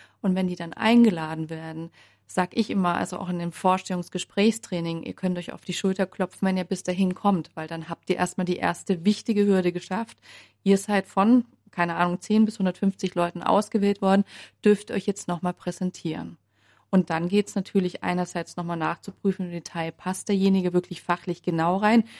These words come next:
Stimmt das, was da drin steht? Also stimmt das überein mit unseren Anforderungen? Die werden ja manchmal auch nicht so genau in den Stellenausschreibungen beschrieben. Das ist ja auch die andere Seite von der Medaille.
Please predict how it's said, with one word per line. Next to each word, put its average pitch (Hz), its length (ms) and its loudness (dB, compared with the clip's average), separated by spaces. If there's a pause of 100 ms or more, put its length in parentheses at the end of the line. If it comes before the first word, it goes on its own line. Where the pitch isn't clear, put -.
(140)
Stimmt 214 380 2
das, 190 140 -2
was 185 200 -2
da 170 120 -4
drin 208 260 4
steht? 233 320 2
Also 170 220 -6
stimmt 196 280 2
das 185 120 -4
überein 180 340 0
mit 185 160 0
unseren 202 420 2
Anforderungen? 214 880 2 (540)
Die 196 140 6
werden 190 240 6
ja 185 100 2
manchmal 170 440 -4
auch - 180 -2
nicht 208 180 4
so 208 80 -2
genau 196 320 0
in 196 60 4
den 202 120 4
Stellenausschreibungen 180 840 -2
beschrieben. 226 420 2
Das 208 100 0
ist - 140 -16
ja - 80 -16
auch - 120 -16
die - 160 -12
andere 180 280 -2
Seite 196 360 -2
von 202 160 -2
der 190 60 0
Medaille. 190 540 0